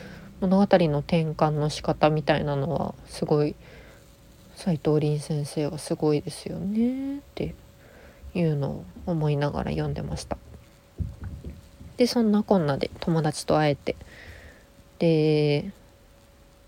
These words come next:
まあその、まずはお洋服のイベントに顔を出して、で、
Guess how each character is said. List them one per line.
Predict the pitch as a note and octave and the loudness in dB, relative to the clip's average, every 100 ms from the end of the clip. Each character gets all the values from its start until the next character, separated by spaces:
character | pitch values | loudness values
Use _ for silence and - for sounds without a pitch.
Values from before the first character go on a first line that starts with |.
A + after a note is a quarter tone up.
| - - - _ _ | -20 -20 -20 _ _
ま | G#3 | 4
あ | F#3 | 4
そ | - | 4
の、 | C#3+ | 2
ま | D3+ D3+ | 4 2
ず | |
は | C#3+ C#3 | 2 2
お | |
洋 | D#3 D3 | 4 4
服 | - - | 0 -4
の | E3 B3+ - | 0 0 0
イ | - | -4
ベ | - C#3 | -2 -2
ン | |
ト | - | -4
に | D3 E3+ - - - - - | -6 -6 -10 -20 -20 -20 -12
顔 | - D3+ C#3 | 0 2 2
を | |
出 | C#3+ C#3+ | 0 -2
し | - | -4
て、 | - - - - - - - - - - - | -10 -12 -12 -16 -20 -20 -20 -20 -20 -20 -2
で、 | D#3+ D#3+ D3+ D3 C#3+ D3 | 2 4 4 4 2 0